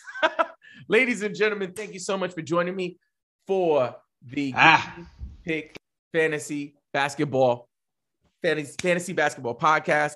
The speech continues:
Speaker 1: I'm your host, Robin Marks. This has been an amazing, amazing experiment. Um, I drafted Kevin Love with, <laughs> with the first pick in the eleventh round, just because with the amount of, um,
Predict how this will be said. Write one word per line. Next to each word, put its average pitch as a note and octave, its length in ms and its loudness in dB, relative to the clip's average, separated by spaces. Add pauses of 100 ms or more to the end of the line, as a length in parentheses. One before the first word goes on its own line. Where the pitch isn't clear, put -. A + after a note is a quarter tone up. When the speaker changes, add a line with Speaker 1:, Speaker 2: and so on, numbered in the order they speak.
Speaker 1:
I'm D#3 240 -2
your C3+ 80 -6
host, C3 240 -6
Robin A#2 260 -4
Marks. D3 300 0
This E3+ 280 -4
has C#3+ 120 -8
been C#3+ 220 -8
an B2+ 100 -8
amazing, C3+ 640 -4
amazing B2 560 -6 (340)
experiment. A3+ 680 0 (420)
Um, C#3 280 2
I D#3 100 0
drafted D#3 420 -2
Kevin D#3 320 -2
Love D#3 320 0
with, D3 240 -4 (300)
<laughs> - 280 -20
with A3+ 200 -4 (600)
the F3 960 -8
first F#3 300 0
pick G3 220 -4
in E3 100 -6
the D#3+ 100 -2
eleventh D#3 380 -2
round, E3 480 0
just F#3 200 0
because D#3 460 0
with C#3 220 -8
the C#3 80 -2
amount D3+ 260 0
of, C#3 140 -2 (180)
um, A#2 560 -2